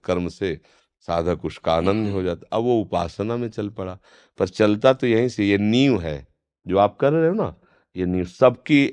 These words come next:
यही उपासना पद्धति होती है। दुर्गा जी पूजना, शंकर जी को पूजना, गणेश जी को पूजना, सबको पूजते पूजते फिर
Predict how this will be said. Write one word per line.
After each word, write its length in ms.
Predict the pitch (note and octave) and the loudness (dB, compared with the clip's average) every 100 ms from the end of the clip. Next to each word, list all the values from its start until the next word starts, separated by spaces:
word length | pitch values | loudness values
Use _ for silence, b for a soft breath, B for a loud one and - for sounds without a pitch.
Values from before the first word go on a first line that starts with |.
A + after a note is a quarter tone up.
| - | 2
यही 200 | G#2+ A2+ | 6 6
उपासना 480 | B2 G#2 G2+ G2+ F#2 | 4 2 0 -2 -6
पद्धति 420 | F2+ D#2+ D2+ D#2+ | -6 -8 -8 -8
होती 260 | D2+ - D2 | -10 -8 -12
है। 100 | C#2+ b b b - | -12 b b b -4
दुर्गा 280 | F#2 F#2+ | 0 2
जी 160 | F#2 F2+ | 2 0
पूजना, 460 | F2+ E2+ E2 F2 E2+ | -2 -6 -4 -4 -4
शंकर 380 | F2+ F2+ E2 F2 | -2 -4 -2 -2
जी 140 | E2 | -4
को 140 | D#2+ E2 | -6 -10
पूजना, 380 | E2+ D#2+ E2+ E2 | -8 -6 -4 -2
गणेश 320 | E2 F2+ F2 | 2 2 2
जी 160 | D#2+ | -2
को 180 | D#2+ F2 | -6 -8
पूजना, 400 | D2+ E2+ D#2+ E2+ | -8 -12 -10 -12
सबको 420 | E2 - G#2+ - | -4 0 0 -2
पूजते 480 | G#2 G#2 F#2 F2+ G2+ | -6 -2 -4 -2 -2
पूजते 540 | F#2+ F#2+ F#2 - F2+ C#2 b b b | -2 -2 -2 -2 -4 -4 b b b
फिर 160 | - | -12